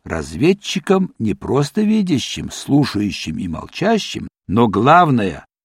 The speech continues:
быстро и точно думающим. Не просто оценивающим факт, но анализирующим его с точки зрения перспективы. Коля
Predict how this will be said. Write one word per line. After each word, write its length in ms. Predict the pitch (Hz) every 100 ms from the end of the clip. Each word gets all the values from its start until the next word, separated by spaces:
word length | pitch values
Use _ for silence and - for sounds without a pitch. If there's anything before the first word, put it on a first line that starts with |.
| _
быстро 640 | - 101 233 254 - 214 202
и 200 | 202 160
точно 580 | - 165 160 - 147
думающим. 960 | 135 98 156 165 95 64 - - - - _ _ _ _ _ -
Не 160 | 127 160
просто 640 | - 165 175 147 - 98
оценивающим 1000 | - 120 - 147 117 101 92 82 - 95
факт, 480 | - 185 214 - - _ _ _ -
но 220 | 135 - -
анализирующим 1200 | 147 156 165 170 123 98 147 196 214 180 196 185
его 300 | 190 143 87
с 120 | -
точки 380 | - 135 - 190
зрения 500 | 131 73 69 76 92
перспективы. 840 | 95 - - 123 - - - - _ _ _ -
Коля 480 | 143 214 247 247